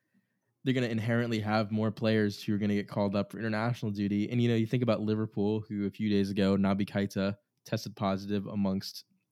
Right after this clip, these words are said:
a bunch of other players for the Guinea national team who also tested positive. So that's now the fourth Liverpool player who has tested positive for covid nineteen. And I just wanna read Inter Milan, who I think you, Caleb, and I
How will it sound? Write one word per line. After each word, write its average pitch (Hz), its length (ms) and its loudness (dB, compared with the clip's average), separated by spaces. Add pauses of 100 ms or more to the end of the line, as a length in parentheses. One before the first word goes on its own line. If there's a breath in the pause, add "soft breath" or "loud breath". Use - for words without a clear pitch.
a 117 60 0
bunch 117 260 2
of 113 80 0
other 113 220 2
players 98 440 0
for - 140 -6
the 101 100 0
Guinea 101 240 0
national 98 460 0
team 101 380 0 (160)
who 110 100 2
also 101 260 -2
tested 98 360 -6
positive. 95 420 -2
So 107 140 -6
that's 98 240 -2 (280 soft breath)
now 107 160 0
the 98 120 -2
fourth 139 520 0 (220)
Liverpool 101 460 0
player 98 340 -2
who 104 80 -4
has 95 140 -2
tested 95 320 -8
positive 95 500 -4 (380)
for 101 120 -10
covid 95 300 -6
nineteen. 95 420 -4 (300 soft breath)
And 127 80 -2
I 120 60 2
just 139 180 2
wanna 139 180 0
read 127 320 2 (520)
Inter 147 260 4
Milan, 117 640 4 (360)
who 107 400 2 (120)
I 110 120 -2
think 107 240 -4
you, 110 120 2
Caleb, 107 340 2
and 104 100 0
I 98 240 0